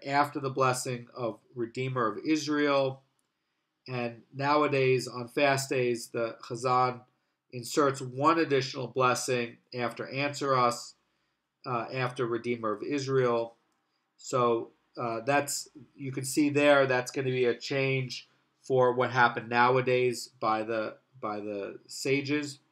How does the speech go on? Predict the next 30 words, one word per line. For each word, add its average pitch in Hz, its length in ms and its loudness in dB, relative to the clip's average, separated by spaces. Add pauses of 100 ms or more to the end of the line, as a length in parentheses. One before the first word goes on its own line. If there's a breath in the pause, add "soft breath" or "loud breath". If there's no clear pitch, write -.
(180)
from 117 160 -8
what 113 300 -2 (120)
was 110 280 -4
before, 135 800 0 (840)
and 123 220 -6
that, 123 340 -2 (400)
uh, 120 140 -4
there's 127 280 -2
a 120 60 2
basic 151 520 4
text 135 420 0
for 117 160 -6
each 139 240 -6
of 131 80 2
these 120 260 -6
six - 280 -8
blessings, 135 720 0 (540)
which 123 260 -2
is 110 280 -2 (200)
each 147 320 -2
gonna 135 140 -4
be 123 140 0
very 113 560 2
lengthy. 123 840 -4
You 117 120 -18
can 117 160 -14
see 131 240 -4
more 123 260 0
about 120 320 2
that 117 320 -4